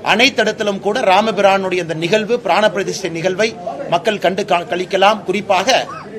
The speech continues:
கோவில்கள், தனியார் கோவில்களுக்கு யாரும் அனுமதி பெற தேவையில்லை, அனுமதி கொடுப்பதற்கு யாருக்கும் அதிகாரம் இல்லை என்று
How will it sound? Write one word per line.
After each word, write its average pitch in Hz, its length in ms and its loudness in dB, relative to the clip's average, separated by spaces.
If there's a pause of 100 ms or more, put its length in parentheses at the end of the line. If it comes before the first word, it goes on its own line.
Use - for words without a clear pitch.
(580)
கோவில்கள், 214 500 4 (640)
தனியார் 254 440 8
கோவில்களுக்கு 214 560 0
யாரும் 208 420 6
அனுமதி 208 580 0 (420)
பெற 196 180 6
தேவையில்லை, 208 680 2 (480)
அனுமதி 233 380 2
கொடுப்பதற்கு 220 540 0
யாருக்கும் 185 400 2
அதிகாரம் 180 500 4
இல்லை 165 160 -4
என்று 170 380 -4